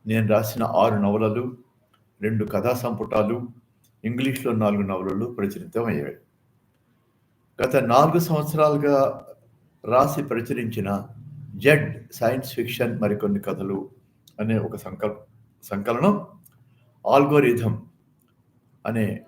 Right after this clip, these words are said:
కథా సంపుటం, యాక్చువల్‌గా కథా సంకలనం అనకూడదు, నేను రాసినవే కథలు కాబట్టి కథా సంపుట్లు, జెడ్ సైన్స్ ఫిక్షన్ కథా సంపుటి, ఆల్గోరిథం అనే కథా సంపుటి ప్రచురించి మంచి గుర్తింపు పొందాయి.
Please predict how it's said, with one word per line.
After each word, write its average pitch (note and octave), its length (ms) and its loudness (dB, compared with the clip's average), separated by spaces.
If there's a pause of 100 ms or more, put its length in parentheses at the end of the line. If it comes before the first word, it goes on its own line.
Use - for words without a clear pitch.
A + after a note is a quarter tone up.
కథా A#2+ 240 2
సంపుటం, A#2 560 -4
యాక్చువల్‌గా B2+ 640 0
కథా A#2+ 240 0
సంకలనం A#2+ 500 0
అనకూడదు, A2 440 -4
నేను B2+ 240 -2
రాసినవే B2 480 0
కథలు G#2+ 260 0
కాబట్టి G#2 540 0 (340)
కథా B2 240 4
సంపుట్లు, G#2 600 -4 (440)
జెడ్ C#3+ 240 4
సైన్స్ A#2+ 360 -4
ఫిక్షన్ G#2+ 380 -8 (1000)
కథా G#2+ 220 -4
సంపుటి, A2+ 600 -4 (340)
ఆల్గోరిథం B2 540 2
అనే G#2+ 140 2
కథా G2+ 260 0
సంపుటి A2 560 -6 (1400)
ప్రచురించి A#2 500 -2
మంచి A2+ 280 -2
గుర్తింపు - 440 -8
పొందాయి. - 420 -6